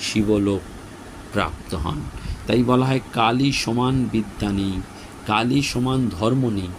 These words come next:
কালী ভজনা ছাড়া কর্ম নেই, তপস্যা নেই।" তাই মনে প্রাণে মায়ের কালী রূপের সাধন ভজন করতে হবে, মাতৃভক্তি সাধন করতে হবে। জয় মা কালী। জয় মা ভবতারিণী।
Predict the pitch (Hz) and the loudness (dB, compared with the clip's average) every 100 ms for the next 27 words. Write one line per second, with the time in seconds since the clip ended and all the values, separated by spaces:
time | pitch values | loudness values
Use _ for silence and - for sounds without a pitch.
0 | - - - 104 98 110 135 98 107 107 | -12 -12 -4 0 2 4 2 2 0 2
1 | 135 165 170 - 139 104 104 90 92 87 | 4 4 4 2 2 2 0 0 -2 -2
2 | 87 87 - - - 107 - 117 - 90 | -4 -6 -12 -8 0 0 2 -2 -2 -2
3 | 87 87 - - - - 123 120 123 147 | -2 -4 -8 -12 -6 0 2 4 4 4
4 | 147 - 120 107 98 85 - - 104 104 | 2 0 2 4 2 -2 -8 -4 2 4
5 | 107 117 117 - 107 101 117 131 135 143 | 6 6 4 2 2 4 4 4 4 2
6 | 127 - 117 123 120 110 107 107 - 95 | 2 2 2 2 2 2 2 0 0 -2
7 | - 87 87 85 - - - - 107 117 | -2 -2 -2 -4 -8 -14 -12 0 2 2
8 | - - 139 139 113 127 - 202 - 127 | -2 -2 2 2 2 -2 -2 0 2 2
9 | 117 107 - - - 87 85 85 85 - | 2 0 -2 -6 -4 -4 -4 -4 -6 -10
10 | - - 92 101 101 123 123 120 107 101 | -12 -8 -2 2 4 4 4 4 2 0
11 | 95 85 - - 92 90 101 95 92 90 | 0 -4 -8 -10 -6 0 2 2 0 -4
12 | 85 - - - 85 85 76 - - - | -6 -8 -14 -12 -6 -4 -4 -8 -10 -10
13 | - | -12